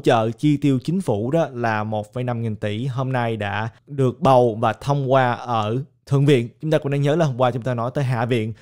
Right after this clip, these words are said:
thì bây giờ cái gói này đã thông qua Thượng viện và bước kế tiếp sẽ được ký bởi Tổng thống Joe Biden. Và thường nghĩ là không lý do nào mà Tổng thống không ký hết. Có nghĩa là chúng ta sẽ có thêm một phẩy năm nghìn tỷ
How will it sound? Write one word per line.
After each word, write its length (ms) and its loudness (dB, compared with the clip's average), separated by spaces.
thì 300 -2
bây 160 2
giờ 160 4
cái 100 0
gói 180 2
này 100 0
đã 80 2
thông 280 -4
qua 80 4
Thượng 220 -4
viện 340 -2
và 140 -2
bước 140 -2
kế 140 -4
tiếp 200 -4
sẽ 60 -8
được 180 -8
ký 220 -2
bởi 160 0
Tổng 200 -8
thống 340 -6
Joe 100 2
Biden. 320 4
Và 300 0
thường 200 -6
nghĩ 140 -6
là 100 -2
không 200 -4
lý 80 0
do 160 4
nào 220 -4
mà 100 -6
Tổng 180 -10
thống 160 -8
không 180 -6
ký 180 -2
hết. 280 -4
Có 80 0
nghĩa 160 -2
là 80 -2
chúng 140 -8
ta 160 -2
sẽ 180 -10
có 320 -6
thêm 240 -4
một 220 -4
phẩy 180 -8
năm 280 -2
nghìn 260 -4
tỷ 360 -2